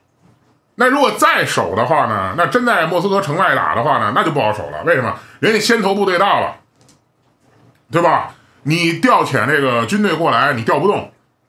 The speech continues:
你拿警察，拿这个，这个，这个，这个武警这些人，是吧？去跟那个，去跟那些瓦格纳打吗？肯定是不现实的。军队没有调动起来，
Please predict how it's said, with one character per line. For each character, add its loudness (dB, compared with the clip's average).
你 0
拿 2
警 -2
察， 0
拿 2
这 0
个， 0
这 -2
个， -6
这 -2
个， 2
这 2
个 0
武 2
警 -2
这 0
些 2
人， 0
是 -6
吧？ 2
去 -8
跟 -2
那 -4
个， -6
去 -8
跟 -2
那 -2
些 0
瓦 -2
格 -2
纳 0
打 -4
吗？ -14
肯 -10
定 -2
是 -4
不 -6
现 -6
实 -20
的。 -20
军 0
队 2
没 -2
有 0
调 2
动 -2
起 -12
来， -2